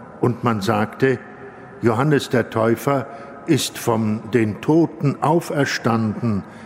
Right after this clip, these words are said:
deshalb wirken solche Kräfte in ihm.“ Andere sagten: „Er ist Elia.“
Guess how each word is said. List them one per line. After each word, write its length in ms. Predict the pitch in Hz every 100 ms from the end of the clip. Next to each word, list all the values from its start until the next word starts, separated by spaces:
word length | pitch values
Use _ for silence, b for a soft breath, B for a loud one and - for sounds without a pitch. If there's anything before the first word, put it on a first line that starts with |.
| B -
deshalb 600 | 123 135 - 117 110 - B B -
wirken 420 | 117 107 123 110
solche 480 | 127 107 101 - 110
Kräfte 580 | - 120 110 - -
in 400 | 123 - 120 123
ihm.“ 340 | 120 117 110 107 - - B B B B - -
Andere 500 | 101 92 90 101 110
sagten: 720 | - 107 113 - - 139 123 B B B - -
„Er 160 | 101 120
ist 380 | 113 - - -
Elia.“ 560 | 104 107 170 127 98